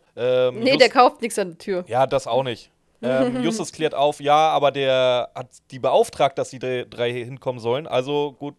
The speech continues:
Speaker 1: noch ein bisschen. Auch da wird wieder ewig lang drum rumgeredet, aber schlussendlich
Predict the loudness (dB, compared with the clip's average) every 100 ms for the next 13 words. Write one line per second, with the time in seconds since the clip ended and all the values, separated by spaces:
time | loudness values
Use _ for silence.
0 | _ -14 -12 -16 -16 _ -20 -4 -4 6
1 | 8 8 4 -4 -2 2 2 2 -4 -10
2 | -4 -4 -4 -10 -10 -8 -8 -6 -4 -2
3 | -2 -4 _ _ _ -16 -14 -10 -10 -8